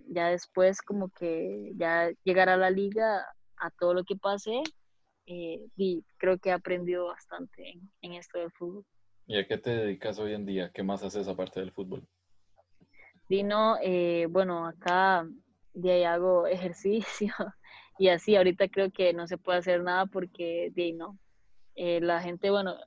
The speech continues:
Speaker 1: la verdad que pensaba en, en estudiar como sacar bachillerato, pero di, pasó todo esto, entonces di, se tuvo un poco esas cosas, pero, pero no, trato de hacer eso, bueno, me gusta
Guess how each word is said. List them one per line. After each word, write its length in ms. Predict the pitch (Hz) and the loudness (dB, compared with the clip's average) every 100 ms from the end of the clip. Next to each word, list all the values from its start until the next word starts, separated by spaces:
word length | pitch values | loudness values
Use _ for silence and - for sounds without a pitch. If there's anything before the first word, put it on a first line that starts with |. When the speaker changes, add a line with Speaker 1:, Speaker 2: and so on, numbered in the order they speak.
| _ _ | _ _
Speaker 1:
la 180 | 180 175 | -2 -2
verdad 280 | 170 175 175 | 0 -4 -6
que 80 | - | -14
pensaba 640 | - 180 170 175 185 185 180 - - _ _ - | -12 -12 -4 0 2 2 -2 -16 -20 _ _ -4
en, 380 | 175 170 165 156 | -2 -2 -8 -10
en 280 | 175 170 170 | -10 -8 -10
estudiar 560 | 170 180 175 180 196 | -6 0 4 4 2
como 340 | - 214 185 175 | -4 -6 -6 -8
sacar 260 | 175 175 | -4 -2
bachillerato, 680 | 185 180 175 175 190 233 226 | -2 -2 -2 2 2 0 -4
pero 340 | 196 180 170 | -2 0 0
di, 220 | 175 180 175 | 0 0 -2
pasó 340 | - 170 175 | -8 -8 -10
todo 260 | - 185 190 | -2 2 2
esto, 340 | 202 208 - | 2 -2 -8
entonces 640 | 185 165 170 - 180 175 - | -6 -6 -8 -6 -4 -6 -8
di, 140 | - | -16
se 240 | - 175 - | -10 -10 -10
tuvo 240 | 180 180 | -12 -12
un 80 | 180 | -10
poco 580 | 190 185 196 185 185 - - - | -8 -6 -4 -4 -4 -10 -20 -14
esas 280 | 180 180 180 | -12 -10 -12
cosas, 360 | - 233 254 240 | -4 -4 -4 -8
pero, 400 | 190 175 170 190 _ _ _ - - | -4 -2 -4 -6 _ _ _ -20 -6
pero 200 | - 185 | 2 4
no, 180 | 185 247 | 4 2
trato 320 | 262 196 190 196 | 2 0 2 0
de 80 | |
hacer 420 | 180 - 180 180 175 | 0 -2 0 2 2
eso, 520 | 190 233 240 220 202 | 4 4 2 0 2
bueno, 180 | 180 170 | 2 0
me 100 | 170 | -6
gusta 600 | 170 175 - 170 165 - | -8 -10 -6 -4 -4 -10